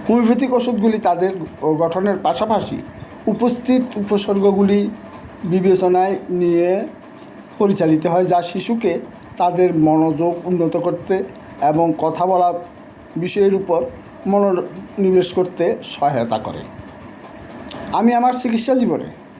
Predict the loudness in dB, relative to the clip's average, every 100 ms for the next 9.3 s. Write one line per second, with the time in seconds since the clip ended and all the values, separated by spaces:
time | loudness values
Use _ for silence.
0 | -6 4 4 6 4 6 6 4 0 0
1 | -2 -4 -14 -20 -20 -6 0 2 2 0
2 | -2 2 2 2 2 2 0 -4 -2 -2
3 | -4 -4 -2 -2 -4 -12 -20 -12 -2 0
4 | 0 2 4 4 2 0 0 0 0 0
5 | -2 -6 -10 -18 -20 -20 -10 0 2 4
6 | 2 2 -2 -4 -2 -2 -2 -8 -18 -20
7 | -14 -2 0 0 0 4 4 4 2 2
8 | 2 0 -2 0 0 0 0 0 2 2
9 | 2 0 -4